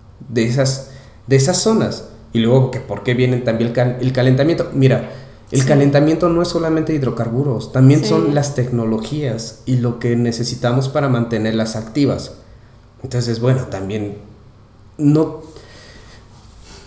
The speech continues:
Speaker 1: ¿cómo te diré? Le estamos dando por todos
Speaker 2: Ujú.
Speaker 1: lados al calentamiento. No son solo los hidrocarburos. Tampoco, no los estoy ni defendiendo,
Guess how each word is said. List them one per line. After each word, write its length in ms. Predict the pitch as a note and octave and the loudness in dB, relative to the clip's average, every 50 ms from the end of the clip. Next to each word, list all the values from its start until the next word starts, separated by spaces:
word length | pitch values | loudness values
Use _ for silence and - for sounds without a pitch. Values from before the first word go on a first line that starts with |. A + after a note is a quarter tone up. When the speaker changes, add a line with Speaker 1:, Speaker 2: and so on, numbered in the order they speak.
| - - - - - | -12 -10 -10 -4 0
Speaker 1:
¿cómo 220 | C#3 C3+ C3+ C3+ | 2 4 4 6
te 80 | C3 B2+ | 4 4
diré? 360 | A2 G2+ F#2 F2 F2 - - - - - - - | 0 0 -2 -4 -8 -8 -12 -16 -20 -20 -12 -4
Le 160 | D#3 D#3 D#3 | 2 2 2
estamos 320 | D3+ - - - A#3 G#3+ F#3 | 4 2 0 2 2 4 4
dando 480 | F#3 G3 G3 G3+ G3+ G3+ G3+ G3+ G3 | 4 4 6 8 8 8 8 6 2
por 260 | - C3 A#2+ A#2+ A#2+ | 0 0 0 0 4
todos 240 | A2+ F#3 G3 G3+ - | 4 6 8 8 6
Speaker 2:
Ujú. 80 | - - | 8 6
Speaker 1:
lados 500 | C3 B2 A#2 D#3 G#3+ - - - - - - - - | 6 6 6 4 0 -2 -4 -8 -10 -14 -16 -10 0
al 160 | - A#2+ C3 C3 | 2 2 4 4
calentamiento. 640 | B2+ A#2+ A#2+ A#2+ A#2 A#2 A#2 A#2 A#2 A2 A2+ - | 4 4 4 2 2 2 2 0 0 0 -2 -2
No 160 | - C#3 F3 G3+ | 2 2 2 2
son 200 | G3 G#3+ A3 G#3+ | 2 0 0 0
solo 220 | - F#3+ G3 F#3 | 0 -2 0 0
los 160 | F3 D3 B2+ | -2 -2 -2
hidrocarburos. 800 | C3 B2 A#2+ A#2+ - - A#2+ B2+ B2+ D#3 D3 G#2+ F#2 - - - - - - - - - - | -2 -2 -2 -2 -2 -2 -4 -2 -2 -2 -4 -4 -6 -8 -14 -16 -20 -20 -20 -20 -20 -20 0
Tampoco, 500 | - E3 F3+ F#3 A3+ A3+ A3+ C4 - - F#3 | 0 0 2 2 0 2 2 2 2 2 2
no 260 | F3 F3 F3+ F#3+ A3 | 2 6 6 6 6
los 180 | B3 C4 B3 - | 6 4 2 0
estoy 240 | A3+ A3 - F3+ F#3 | -2 0 2 2 4
ni 180 | F#3+ G3 F#3+ D#3+ | 4 4 4 4
defendiendo, 840 | C3 B2+ A2 - B2 A#2 A2+ A2+ A2+ A2+ A2+ D3 G#3 A3 - - | 2 2 2 2 2 2 2 2 2 2 2 0 -2 -2 -6 -12